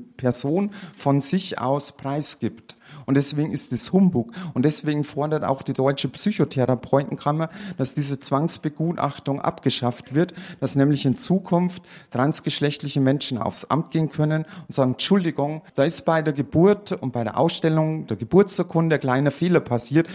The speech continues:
Das ist ja ganz offensichtlich, aber mich hat man damals nicht gefragt. Und wenn, dann hätte ich nicht antworten können. Aber jetzt hätte ich das gerne korrigiert. Mein richtiger Geschlechtseintrag ist und mein Vorname lautet.“ Dann kommt der Stempel drauf,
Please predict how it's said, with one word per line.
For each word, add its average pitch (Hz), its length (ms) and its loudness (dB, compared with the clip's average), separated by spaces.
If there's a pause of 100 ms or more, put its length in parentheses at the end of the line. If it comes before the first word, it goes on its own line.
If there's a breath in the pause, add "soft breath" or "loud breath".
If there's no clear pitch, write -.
(120)
Das 135 160 2
ist 214 160 2
ja 151 100 -2
ganz 127 320 -4
offensichtlich, 147 880 -4 (280 loud breath)
aber 127 180 2
mich 127 260 2
hat 123 140 -2
man 120 100 -2
damals 104 360 0
nicht 104 160 -4
gefragt. 165 520 -2 (180 loud breath)
Und 143 160 0
wenn, 185 160 6
dann 147 120 4
hätte 127 200 2
ich - 120 -6
nicht 107 200 -2
antworten 151 460 -2
können. 139 380 -4 (240 loud breath)
Aber 120 180 2
jetzt 156 340 2
hätte 143 200 2
ich 131 100 -6
das - 240 -2
gerne 117 300 -2
korrigiert. 160 720 -2 (240 loud breath)
Mein 117 180 4
richtiger 151 440 0
Geschlechtseintrag 110 1000 -4
ist - 260 -2 (160 loud breath)
und 131 100 0
mein 120 180 2
Vorname 127 520 0
lautet.“ 104 500 -4 (400 loud breath)
Dann - 140 -4
kommt 127 260 0
der 107 60 2
Stempel 180 440 -2
drauf, 151 460 0